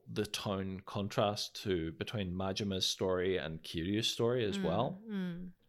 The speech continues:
Speaker 1: Like, Kiryu's story is about serious stuff too, like the
Speaker 2: Mm.
Speaker 1: murder and
Speaker 2: Mm.
Speaker 1: things, but it's a bit more, like, heroic fighting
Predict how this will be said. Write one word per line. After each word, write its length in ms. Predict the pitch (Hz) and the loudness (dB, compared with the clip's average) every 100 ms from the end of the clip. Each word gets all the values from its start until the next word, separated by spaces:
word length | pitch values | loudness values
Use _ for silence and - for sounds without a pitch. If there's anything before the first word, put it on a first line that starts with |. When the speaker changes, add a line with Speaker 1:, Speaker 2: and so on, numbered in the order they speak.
| _ _ _ _ - - | _ _ _ _ -10 -4
Speaker 1:
Like, 120 | 127 | 2
Kiryu's 320 | 190 165 107 | 8 10 8
story 220 | - 110 101 | 6 2 2
is 120 | 104 | 2
about 200 | 101 82 | 2 4
serious 360 | - 104 87 | 4 4 2
stuff 240 | - 80 - | 2 0 -2
too, 320 | - 95 73 | 0 0 0
like 140 | 85 | -4
the 80 | - | -2
Speaker 2:
Mm. 260 | 98 92 85 | -2 0 -2
Speaker 1:
murder 360 | 87 90 90 85 | -2 -2 -2 -4
and 220 | 78 92 - - - - | -6 -10 -14 -20 -16 -4
Speaker 2:
Mm. 300 | 180 175 165 | -2 -2 0
Speaker 1:
things, 300 | 117 95 98 | 0 0 -2
but 140 | 98 | -2
it's 120 | 95 | -2
a 60 | 120 | -2
bit 160 | 113 101 | -2 0
more, 280 | 104 98 | 0 2
like, 400 | 92 80 90 - - _ _ _ _ _ _ _ _ _ _ _ - - - | 0 -2 -6 -12 -20 _ _ _ _ _ _ _ _ _ _ _ -20 -20 -4
heroic 540 | 117 123 107 101 - | 4 8 8 6 2
fighting 680 | - - 98 - 101 98 98 | -2 0 0 0 0 -2 -4